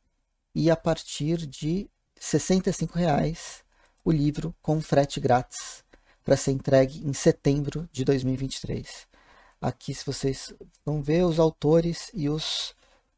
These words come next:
os temas, né, os contos que eles estão apresentando. Então, entrem no projeto, conheçam, que é sempre, eu sempre ap-, faço uma pequena apresentação pra depois vocês conhecerem melhor entrando pelos links.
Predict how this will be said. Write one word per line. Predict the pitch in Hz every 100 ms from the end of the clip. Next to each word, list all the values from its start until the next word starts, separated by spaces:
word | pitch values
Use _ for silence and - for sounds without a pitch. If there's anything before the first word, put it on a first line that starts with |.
| _ _ -
os | 147
temas, | - 147 147 127 127
né, | 135 -
os | - 131 - - -
contos | 151 147 147 - - _ _ _ _
que | -
eles | 139
estão | 127 131 127
apresentando. | - 131 139 131 - - _ _ _ _ _ _
Então, | - 160 175 _ _
entrem | 151 160 143 139
no |
projeto, | 135 131 123 170 175 170
conheçam, | - 131 143 156 - 156 147 - _ _ _ _ _
que | - -
é | - -
sempre, | - 147 143 - 143 139
eu |
sempre | 131 165 180
ap-, | 156 170
faço | - 151 143
uma | 151 143
pequena | 143 - 185
apresentação | 180 160 160 147 - 139 143 - - - _
pra | - 160
depois | 156 139
vocês | 139 139 139
conhecerem | - 135 135 - 135
melhor | 143 131 -
entrando | 135 127 - 127 143 - _ - _ _
pelos | 143 151 135
links. | 95 - - -